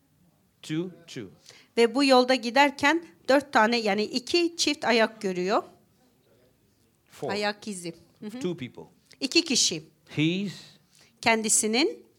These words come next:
Speaker 1: and the Lord's.
Speaker 2: ve Tanrı'nın ayak izleri, ayakları.
Speaker 1: So they were walking on this, on this pathway.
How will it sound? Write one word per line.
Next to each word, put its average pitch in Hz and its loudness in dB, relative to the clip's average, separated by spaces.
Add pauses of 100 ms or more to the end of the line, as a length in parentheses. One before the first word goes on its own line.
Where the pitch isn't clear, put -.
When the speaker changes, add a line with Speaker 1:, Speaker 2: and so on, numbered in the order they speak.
Speaker 1:
and 113 -10
the 107 -6
Lord's. 107 -10
Speaker 2:
ve 226 -4 (140)
Tanrı'nın 214 -4
ayak 180 -8
izleri, 170 -8
ayakları. 165 -10 (640)
Speaker 1:
So 147 -10
they 131 -10
were 156 -2
walking 151 -6
on 123 -12
this, 131 -12 (240)
on 127 -10
this 135 -12
pathway. 113 -12